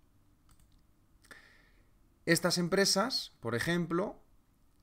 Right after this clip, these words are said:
y están invirtiendo, mira, en Guatemala, por ejemplo, ¿veis? En Guatemala, pues hay sitios, pues, que se están montando, pues, bosques, se están montando, eh, diferentes, eh, inversiones de rege-, plantar árboles,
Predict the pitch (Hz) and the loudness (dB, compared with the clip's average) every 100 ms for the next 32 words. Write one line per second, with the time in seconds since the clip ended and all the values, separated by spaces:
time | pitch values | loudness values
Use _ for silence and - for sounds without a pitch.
0 | - 123 - 139 147 143 131 151 160 143 | -14 -10 -6 -4 -2 0 0 0 0 0
1 | 110 98 104 113 117 120 107 92 98 95 | -2 -4 -2 0 2 2 2 0 -6 -8
2 | - 85 92 95 151 180 - 95 95 95 | -10 -14 -12 -6 -4 -6 -8 -10 -10 -6
3 | 110 160 165 262 - - - - - 101 | 0 2 2 0 -6 -20 -20 -20 -12 -10
4 | - 107 110 - 165 170 208 208 104 95 | -8 -6 -4 -4 -4 -4 -4 -6 -14 -12
5 | - 92 - 95 92 90 92 90 92 95 | -12 -12 -10 -8 -10 -10 -12 -12 -12 -12
6 | 101 139 160 - 151 156 156 - - - | -2 0 0 -2 -4 -4 -4 -8 -20 -20
7 | - 98 - 101 101 101 98 101 101 101 | -16 -14 -10 -8 -6 -6 -4 -4 -4 -6
8 | 101 101 98 98 98 - _ _ _ - | -4 -4 -4 -6 -8 -12 _ _ _ -20
9 | - - _ _ _ _ - - 120 113 | -20 -20 _ _ _ _ -20 -12 -6 -4
10 | 113 110 110 107 - - - 117 123 123 | -4 -6 -6 -8 -10 -10 -10 -8 -4 -2
11 | 131 131 127 120 - 117 110 110 110 107 | -2 -2 -2 -4 -6 -6 -6 -6 -6 -6
12 | 104 101 95 - 139 135 123 123 113 165 | -6 -8 -10 -10 -6 -4 -2 -4 -4 -2
13 | 185 165 208 240 156 104 92 95 - - | -2 -2 -4 -8 -10 -10 -10 -12 -16 -12
14 | 104 95 90 95 104 107 107 104 104 104 | -12 -10 -6 -4 -2 -4 -4 -6 -4 -4
15 | 104 - | -6 -8